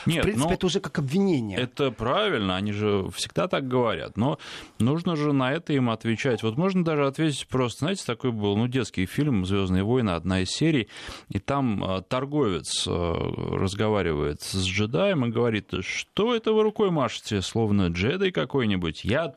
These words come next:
Speaker 1: тайдрянец. Мы на такие трюки не клюем, только на деньги». Соответственно, Хайка Маасу можно спросить: «Что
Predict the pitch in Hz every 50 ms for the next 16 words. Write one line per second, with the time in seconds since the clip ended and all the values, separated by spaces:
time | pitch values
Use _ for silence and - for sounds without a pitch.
0 | _ - - 110 131 135 101 92 87 101 120 127 135 147 160 170 135 95 - -
1 | - - - - - - 87 113 139 151 147 139 131 - - 135 - - 110 120
2 | 123 - 113 107 104 107 113 - 113 107 101 85 80 82 82 82 - - 104 127
3 | 143 139 - 139 131 120 104 87 78 67 71 64 - - - - - - - -
4 | 139 - 202 202 - - 147 135 120 104 90 92 - - - - - - 101 -
5 | - - 143 160 165 - 131 110 120 143 151 - - 107 120 120 110 - - -
6 | - 104 - - 95 90 - - - - - - - - _ _ _ _ _ _
7 | _ _ _ _ _ - - - - - 190 202 226 262 262